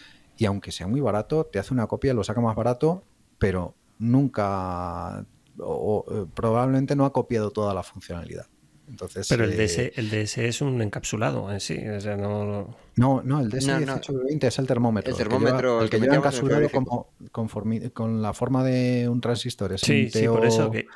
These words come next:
Speaker 2: que, que,
Speaker 1: T O dos dos tres.
Speaker 2: que no, no, no, o sea, ahí es el, el propio encapsulado y ya está, no, no, que no pueden hacer mucho más, ¿no?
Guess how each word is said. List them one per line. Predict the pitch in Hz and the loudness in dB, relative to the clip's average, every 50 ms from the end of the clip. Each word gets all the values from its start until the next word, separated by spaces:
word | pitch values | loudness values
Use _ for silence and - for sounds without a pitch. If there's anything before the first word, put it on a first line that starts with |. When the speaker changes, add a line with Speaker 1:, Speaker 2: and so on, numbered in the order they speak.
| - - _ | -20 -12 _
Speaker 2:
que, | |
que, | - 123 120 | 0 2 4
Speaker 1:
T | 117 | 4
O | 117 | 4
dos | 117 120 117 113 | 4 2 2 0
dos | 117 107 - | -2 -6 -6
tres. | - - 113 | -4 -6 -4
Speaker 2:
que | 110 | -2
no, | 113 113 117 120 | -2 -2 0 0
no, | 123 120 120 120 | 0 0 0 0
no, | 127 123 120 - | 0 -2 -4 -6
o | - | -6
sea, | 127 - 127 117 113 | -6 -4 -2 -2 -2
ahí | 107 107 110 110 117 120 127 135 | 0 0 0 0 0 0 0 0
es | 139 135 123 120 117 120 127 131 - - - | 0 0 0 0 0 -2 -2 -4 -6 -10 -10
el, | - 127 120 110 110 107 107 107 101 - | -8 -6 -6 -4 -4 -4 -6 -6 -6 -6
el | - | -8
propio | 104 - 113 113 104 - 113 113 110 107 107 107 107 107 | -6 -4 -4 -2 0 0 0 2 2 0 0 -2 -2 -2
encapsulado | 110 110 - 113 - - 110 110 110 123 | -2 -2 -2 -4 -4 -4 -2 0 0 0
y | 127 | 0
ya | 127 | 0
está, | 123 - - 139 147 | -2 -4 -4 -4 -4
no, | 147 127 110 107 107 | -2 -2 0 0 0
no, | 107 107 104 104 104 | 0 0 0 0 0
que | 104 104 104 104 104 104 104 101 | -2 -2 -2 -2 -2 -2 -4 -4
no | 101 101 98 101 98 - 110 107 104 | -4 -6 -6 -6 -6 -4 -2 -2 0
pueden | 113 113 110 | 0 0 -2
hacer | 107 - 117 | -2 -4 -4
mucho | 110 107 110 - - | -4 -4 -4 -4 -6
más, | 110 117 127 127 | -6 -6 -6 -8
¿no? | 135 202 240 | -10 -10 -12